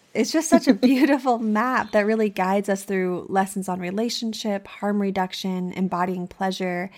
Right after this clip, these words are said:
Speaker 1: and so much more. And I see this book really as a catalyst for many meaningful conversations around recentering pleasure. So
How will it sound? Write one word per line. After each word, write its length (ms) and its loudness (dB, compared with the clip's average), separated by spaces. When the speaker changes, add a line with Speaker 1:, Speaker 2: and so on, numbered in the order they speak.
Speaker 1:
and 140 0
so 200 4
much 240 -2
more. 460 -2
And 280 -6
I 380 0
see 200 0
this 180 0
book 300 -2
really 260 2
as 140 -2
a 20 -6
catalyst 640 -6
for 180 -6
many 760 -4
meaningful 720 2
conversations 880 -4
around 560 -6
recentering 680 -6
pleasure. 400 -6
So 380 -8